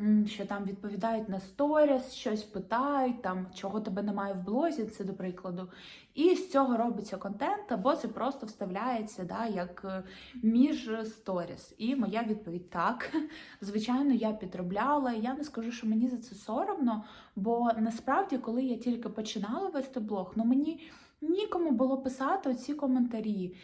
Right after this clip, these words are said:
Да, я там задаю якесь питання в сторіс, а мені ніхто не відповідає. А мені ж треба завершити <laughs> мій сторітелінг, до прикладу. Тому, звичайно, я так робила і, на-, напевно, навіть скажу, що я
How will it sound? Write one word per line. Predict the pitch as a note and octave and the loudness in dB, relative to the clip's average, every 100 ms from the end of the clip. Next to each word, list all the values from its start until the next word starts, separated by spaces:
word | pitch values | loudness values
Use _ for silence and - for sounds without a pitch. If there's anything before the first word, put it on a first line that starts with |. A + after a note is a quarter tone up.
| - - | -16 0
Да, | A3 C#4+ | 4 6
я | B3+ | 6
там | A#3+ B3+ | 2 0
задаю | - C#4+ C4+ | 0 0 0
якесь | D#4+ D#4 D4 | 0 0 -4
питання | - - D4 F4+ E4+ | -6 -4 -2 -2 -2
в | B3 | -4
сторіс, | - A3 G#3+ - | -4 -4 -4 -4
а | |
мені | G#3 A#3 G4 | 0 2 2
ніхто | C#4+ - A#3+ | -2 -2 0
не | C#4+ | 0
відповідає. | A#3+ A#3+ G#3+ G#3+ F#3 E3+ E3 - - - | -2 -4 -6 -4 -2 -4 -8 -14 -18 2
А | A#3 | 8
мені | B3+ C4+ | 8 8
ж | - | 4
треба | F#4+ F#4 | 4 6
завершити | C4 A#3+ A3+ A3 G3+ G#3 G#3 | 4 4 4 4 2 -4 2
<laughs> | G#3+ G#3+ | 2 4
мій | A#3 | 2
сторітелінг, | - G#3+ G#3+ G#3+ G3+ F#3+ F#3 F3+ - | 2 0 0 2 0 0 -2 -6 -4
до | G3 | -2
прикладу. | A3 G#3+ - F3+ F3 F3 - - - | 0 0 0 -8 -8 -12 -16 -20 -6
Тому, | B3 B3 | 4 4
звичайно, | B3 A#3+ D4+ G4 | 4 0 -2 0
я | B3 B3 | 0 0
так | B3+ B3 | -2 -4
робила | G#3 G#3 E4+ F#4 C#4 C4 | -2 0 0 0 -2 -2
і, | A3 A#3+ A#3 G#3+ - - | -6 -4 -4 -4 -6 -4
на-, | A3 | 0
напевно, | G#3+ A3+ A3+ G#4+ D4+ | 2 2 2 2 2
навіть | A#3 A#3 | 0 -2
скажу, | A#3 A#3 D#4 | -8 -10 -10
що | D4+ | -8
я | A3+ | -8